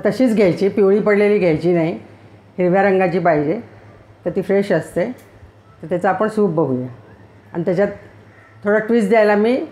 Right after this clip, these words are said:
बदाम पण घातलेले आहेत. तर broccoli almond soup आहे. पाणी उकळत ठेवलेले आहे. एक लहान साईजची ब्रोकोली आहे, त्याची अशी फुलं तोडून स्वच्छ धुवून घेतलेली आहेत. तर आपण ह्याच्यात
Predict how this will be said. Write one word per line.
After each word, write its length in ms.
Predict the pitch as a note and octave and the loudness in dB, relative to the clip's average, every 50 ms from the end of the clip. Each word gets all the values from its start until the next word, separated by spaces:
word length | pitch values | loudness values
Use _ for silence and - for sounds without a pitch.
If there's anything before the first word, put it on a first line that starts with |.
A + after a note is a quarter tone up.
| - - - | -16 -12 -4
बदाम 340 | E3 F#3+ F#3 F#3 G3+ G#3+ G#3+ | -2 0 2 2 2 2 2
पण 160 | G3+ A#3 A3+ | 0 0 2
घातलेले 380 | G#3 G3+ D#3+ - E3 D#3 D3+ D3 | 2 0 0 0 0 0 0 0
आहेत. 220 | C3+ D3 F#3+ A#3 A#3 - - - - - - - - - - | 0 -2 -4 -6 -8 -12 -20 -20 -20 -20 -20 -20 -20 -14 -10
तर 40 | F3+ | -4
broccoli 480 | F3 F3 F#3+ F3+ F#3 - G#3 A3 A3+ A#3 | -2 -2 -2 0 0 0 2 2 2 0
almond 500 | - - - F3+ E3+ E3+ F3 F3+ F#3 F3 | 0 0 0 0 2 2 2 0 0 -2
soup 300 | F3+ - F#3 D#3 C#3 C#3 | -2 -2 -2 -2 0 -2
आहे. 180 | A#2 A#2+ B2 - - - - - - - - - - - - _ - _ - _ _ _ - D#3+ - - _ - - | -4 -4 -6 -12 -14 -18 -20 -20 -20 -20 -20 -20 -20 -20 -20 _ -20 _ -20 _ _ _ -20 -20 -20 -20 _ -10 -4
पाणी 220 | A#3 F#3+ F#3+ G3+ | -2 0 2 2
उकळत 320 | A3 A#3 G3+ - G#3+ A3 A3+ | 2 2 2 2 2 2 2
ठेवलेले 420 | A3+ A3+ A3+ G3+ F#3+ G3 F#3 E3+ | 2 2 2 4 4 4 4 4
आहे. 320 | E3 F#3 A#3 - - - - - - - - - - - - - - - - - - | 2 2 0 -2 -6 -12 -20 -20 -20 -20 -20 -20 -20 -20 -20 -20 -20 -20 -20 -10 -8
एक 100 | - F#3 | -4 0
लहान 260 | G#3 G#3+ G3 G3 G#3+ A3+ | 2 2 4 4 4 4
साईजची 300 | A3 B3 A#3+ A#3+ B3 B3 | 4 4 4 4 2 2
ब्रोकोली 440 | G3+ G#3 G3+ - - A3+ A3 A3 | 4 4 4 4 4 4 4 6
आहे, 320 | G#3 F#3+ E3 D#3 F3 G3+ B3+ - - - - - - - - - | 6 6 6 4 4 2 0 -2 -8 -16 -20 -20 -20 -20 -8 -4
त्याची 180 | - F#3+ F3+ A3 | -4 0 2 2
अशी 180 | G#3+ G3+ A3 A3 | 2 2 0 0
फुलं 260 | - A3+ G3+ G#3 G#3+ G#3+ | 2 2 4 4 4 4
तोडून 240 | G#3+ G#3 G3+ A3 A3 | 4 4 4 4 4
स्वच्छ 280 | A3 G#3 F#3 F#3+ - | 2 0 0 2 0
धुवून 280 | G3+ G3 G3+ F#3+ F#3+ G3 | 2 4 4 4 4 4
घेतलेली 380 | F#3 E3+ - - D3+ C#3+ C#3 D#3+ | 2 2 2 2 0 2 2 0
आहेत. 140 | F#3+ - - - - - - - - - - - - - - - - - _ - _ _ _ _ _ - - - | 0 -2 -6 -14 -20 -20 -20 -20 -20 -20 -20 -20 -20 -20 -20 -20 -20 -20 _ -20 _ _ _ _ _ -10 -6 -2
तर 80 | F#3 | 0
आपण 260 | F3+ F3 - - G3 | 0 0 2 2 2
ह्याच्यात 320 | G3 F#3 - - G#3+ A#3+ | 2 2 2 2 2 2